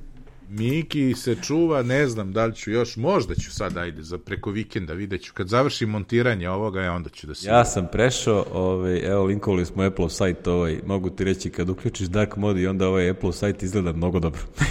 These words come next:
Speaker 2: <laughs> za Mojave.
Speaker 1: E, gledam ono, znaš zašto sam zastao? Zato što je Bibi Edit je javio, da li na Twitteru ili gde sam ja vidio to, da je Bibi, ovi iz Bibi, kako se zovu?
Speaker 2: Bare Bones.
Speaker 1: Bare Bones je javio da, ovaj,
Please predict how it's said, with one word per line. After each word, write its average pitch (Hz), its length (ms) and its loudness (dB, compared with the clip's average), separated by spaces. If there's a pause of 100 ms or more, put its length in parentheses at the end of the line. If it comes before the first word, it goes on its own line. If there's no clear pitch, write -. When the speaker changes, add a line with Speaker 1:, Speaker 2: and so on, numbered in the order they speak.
(100)
Speaker 2:
<laughs> - 260 -12
za 107 260 0
Mojave. 95 420 2 (360)
Speaker 1:
E, 120 120 -10
gledam 147 420 2
ono, 147 260 2
znaš 123 280 0
zašto 147 300 0
sam 110 180 -2
zastao? 127 380 0
Zato 123 280 0
što 120 180 -2
je 107 80 2
Bibi 127 380 0
Edit 143 360 0
je 110 100 0
javio, 127 400 0
da 127 140 0
li 143 60 -2
na 127 100 -2
Twitteru 120 420 -2
ili 92 180 0
gde 98 140 0
sam 90 220 -6
ja 90 80 -2
vidio 85 240 -4
to, 87 160 -8
da 80 100 -8
je 80 60 -6
Bibi, 92 380 -6
ovi 90 240 -4
iz 78 140 -12
Bibi, 90 400 -8
kako - 220 -12
se - 120 -18
zovu? 78 180 -8
Speaker 2:
Bare 67 120 -10
Bones. 95 380 -2 (1400)
Speaker 1:
Bare 101 260 -4
Bones 117 400 -2
je 104 120 0
javio 131 400 0
da, 110 280 0
ovaj, 104 420 0